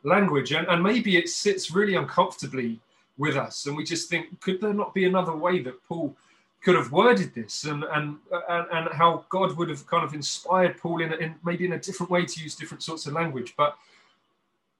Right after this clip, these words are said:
actually, we really need to understand why it's important for us to, to grasp that we were spiritually dead, because when we realized we were dead, we realized that there is nothing at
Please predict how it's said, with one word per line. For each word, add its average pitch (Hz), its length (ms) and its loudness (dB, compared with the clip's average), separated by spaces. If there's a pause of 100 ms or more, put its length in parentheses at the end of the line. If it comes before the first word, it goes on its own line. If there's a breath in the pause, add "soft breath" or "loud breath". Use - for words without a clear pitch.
(160)
actually, 185 320 -2
we 156 160 -4
really 196 300 2
need 190 200 2
to 175 140 0
understand 151 540 -2
why 135 540 0 (1400)
it's 160 200 -8
important 170 560 0
for 165 200 2
us - 240 0
to, 165 140 -6
to 160 160 -12
grasp 175 400 -2
that 156 160 -4
we 180 160 0
were 180 180 2
spiritually 185 640 -2 (100)
dead, 175 160 6
because 170 280 -6
when 180 120 2
we 170 120 0
realized 214 420 2
we 185 120 0
were 151 180 -6 (120)
dead, 185 180 2 (400 loud breath)
we 165 140 -4
realized 175 360 6
that 170 140 0
there 160 160 2
is 139 160 -6
nothing 208 640 2
at - 280 -6